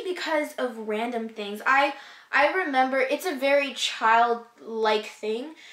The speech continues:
for people to not like you when you're younger because of how you look or how you act. When my concealer isn't really blended, and I use this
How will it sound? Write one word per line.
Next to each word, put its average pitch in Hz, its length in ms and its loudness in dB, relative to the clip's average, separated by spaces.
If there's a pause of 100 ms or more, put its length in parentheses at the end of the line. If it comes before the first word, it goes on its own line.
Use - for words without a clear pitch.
(100)
for 247 300 -2
people 269 480 -8
to 262 140 -6
not 208 340 -2
like 190 320 -6
you 285 380 -6
when 262 180 -8
you're 233 100 -6
younger 214 500 -6
because 226 360 -8
of 202 140 -2
how 196 240 -2
you 202 240 -8
look 208 240 -4
or 190 140 -6
how 190 160 -10
you 180 280 -14
act. - 380 0 (340)
When 240 180 -2
my 285 100 -2
concealer 220 420 -8
isn't 214 340 -10
really 196 180 -10
blended, 190 280 -14
and 196 100 -12
I 202 140 -10
use 208 320 -8
this 202 360 -12